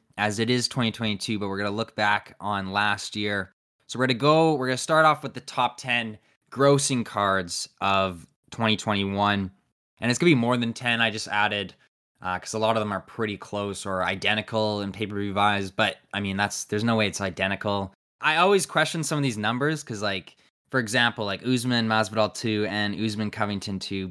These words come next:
both say seven hundred thousand, which,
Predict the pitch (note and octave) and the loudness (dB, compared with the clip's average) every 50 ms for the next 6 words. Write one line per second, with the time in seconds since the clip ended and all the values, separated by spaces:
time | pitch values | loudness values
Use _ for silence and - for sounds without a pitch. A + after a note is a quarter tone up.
0 | F2 - - C#3 C3+ C#3 C3 A#2 - - C3 A#2 A2+ A2 G2+ - - B2+ A#2+ A2+ | -8 -2 2 4 6 6 4 4 2 2 2 4 4 2 2 2 2 2 2 2
1 | A#2 A2 A2 A2 G#2+ G2+ - - G2 F2+ F2 F2 E2+ - - - _ _ _ _ | 0 -2 -2 -2 -2 -4 -4 -4 -4 -4 -4 -6 -10 -14 -20 -20 _ _ _ _
2 | _ _ F#2+ G2 G2+ G#2 - - - - - - | _ _ -8 -6 -6 -6 -6 -8 -10 -12 -12 -14